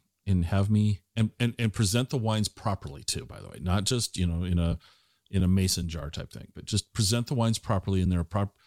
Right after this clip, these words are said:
pro-, appropriate servings, all these things, and ha-, and blind taste test. And you could run me from a box wine to a super high-end wine.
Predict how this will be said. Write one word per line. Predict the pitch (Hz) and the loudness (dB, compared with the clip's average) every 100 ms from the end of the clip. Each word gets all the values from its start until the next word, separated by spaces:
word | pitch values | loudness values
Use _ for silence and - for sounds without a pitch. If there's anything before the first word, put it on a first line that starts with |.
| _ _ _ - | _ _ _ -2
pro-, | 120 117 | 0 0
appropriate | 110 110 123 113 123 110 | -4 0 2 2 2 0
servings, | - 107 95 92 90 | 2 2 4 4 2
all | 98 95 | 2 2
these | 90 - | 2 0
things, | 87 82 | -2 0
and | 92 | 0
ha-, | 120 - | 0 0
and | 110 | 0
blind | 104 139 147 | 2 0 0
taste | 131 120 - - - | 0 0 -2 -8 -6
test. | - 87 - - - - - - - _ - | -2 -2 -2 -10 -20 -20 -20 -20 -20 _ 0
And | 127 | 4
you | 131 | 6
could | 143 143 117 | 4 0 2
run | 117 131 | 4 6
me | 127 | 4
from | 117 - 107 101 95 - _ | 2 2 2 2 0 -4 _
a | - | -6
box | 87 107 131 - | -2 0 0 -2
wine | 143 135 135 131 127 - | 0 0 2 0 -2 -2
to | - 101 98 98 92 90 - _ _ _ _ _ _ _ _ _ _ - | 0 2 2 2 2 2 -4 _ _ _ _ _ _ _ _ _ _ -4
a | 104 | -2
super | - - 123 113 | 0 0 0 0
high-end | 95 98 92 90 80 | 0 0 2 0 -2
wine. | - 71 - | -8 -14 -16